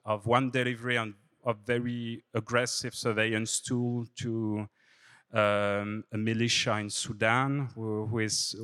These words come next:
whose head is called Mohamed Hemeti. He was the former head of the Janjaweed, which is the militia that perpetrated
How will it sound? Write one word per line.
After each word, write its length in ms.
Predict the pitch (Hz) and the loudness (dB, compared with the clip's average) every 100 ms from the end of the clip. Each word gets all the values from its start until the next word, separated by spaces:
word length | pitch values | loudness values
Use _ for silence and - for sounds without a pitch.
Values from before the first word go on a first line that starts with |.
| - | -2
whose 160 | 120 | 0
head 260 | 117 120 113 | 2 2 2
is 140 | 107 | -6
called 240 | - 113 110 | -4 -2 0
Mohamed 320 | 107 107 107 | 2 0 -2
Hemeti. 600 | 117 110 131 - 151 160 | -2 0 0 0 0 0
He 180 | - 117 | -4 -8
was 120 | 107 | -6
the 100 | 110 | -6
former 340 | - 123 117 | -2 0 2
head 240 | 107 117 110 | 0 0 -2
of 100 | 104 | -6
the 80 | 110 | -4
Janjaweed, 680 | 113 110 113 117 117 113 | -2 0 0 0 -2 -2
which 260 | 104 - - | -6 -8 -6
is 160 | 113 101 | -8 -4
the 60 | |
militia 500 | 107 107 113 - 110 | -4 -2 -4 -6 -6
that 160 | 101 - | -6 -6
perpetrated 720 | 107 117 107 - 104 104 98 | -4 -4 -2 0 0 0 -4